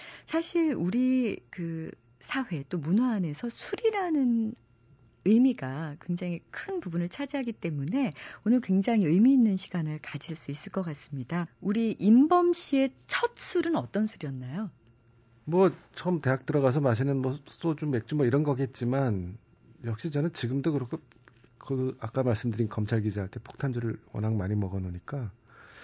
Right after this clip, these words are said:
Speaker 2: 지금도 폭탄주를
Speaker 1: <laughs>
Speaker 2: 뭐, 이렇게 먹어요.
Speaker 1: 저,
Speaker 2: 네.
Speaker 1: 그러면요, 이 폭탄주는 원래 맨 마지막 쪽에 제가 질문을 드리려고 그랬는데, 검찰 기자 시절 폭탄주를 많이 드셨다고 하는데,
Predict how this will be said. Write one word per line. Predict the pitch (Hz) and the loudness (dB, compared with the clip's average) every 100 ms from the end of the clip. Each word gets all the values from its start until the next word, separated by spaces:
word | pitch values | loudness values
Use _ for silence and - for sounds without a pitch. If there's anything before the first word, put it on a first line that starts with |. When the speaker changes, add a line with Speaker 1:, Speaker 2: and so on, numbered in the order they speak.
| - - - | -20 -20 -12
Speaker 2:
지금도 | - 165 185 | -6 -2 -2
폭탄주를 | 208 - - 175 156 147 147 151 - - | -4 -6 -4 -2 -2 -4 -4 -6 -12 -20
Speaker 1:
<laughs> | 147 - - - - - | -12 -12 -12 -16 -18 -10
Speaker 2:
뭐, | 123 113 - | -6 -6 -8
이렇게 | - 123 | -8 -6
먹어요. | 110 90 98 90 98 - - - - | -6 -6 -4 -2 -4 -6 -14 -16 -8
Speaker 1:
저, | 180 | -2
Speaker 2:
네. | 170 | 2
Speaker 1:
그러면요, | 226 262 233 196 233 240 - - - - | 6 6 4 2 2 2 0 -6 -16 -10
이 | 180 240 269 - | -2 0 0 -4
폭탄주는 | - 349 349 349 | -6 -2 -2 0
원래 | 269 190 | 0 2
맨 | 214 226 | 2 2
마지막 | 143 139 - 247 233 | 0 -2 0 0 0
쪽에 | - 185 160 156 180 160 127 - | -6 -4 -2 0 0 -2 -4 -6
제가 | 156 160 | -6 -4
질문을 | 190 214 226 | 0 2 2
드리려고 | 214 180 170 190 | 0 0 -2 -2
그랬는데, | 160 147 139 151 262 170 | -4 -4 -4 -2 -2 -2
검찰 | - 175 262 262 | -2 -2 0 0
기자 | 247 220 208 | 0 -2 -4
시절 | - - 190 135 - | -6 -4 -2 -2 -6
폭탄주를 | - - 254 240 214 | -10 -4 -2 -2 -4
많이 | 147 156 | -4 -6
드셨다고 | 175 175 - 170 196 | -6 -10 -6 -6 -4
하는데, | 202 175 220 | -4 -4 -6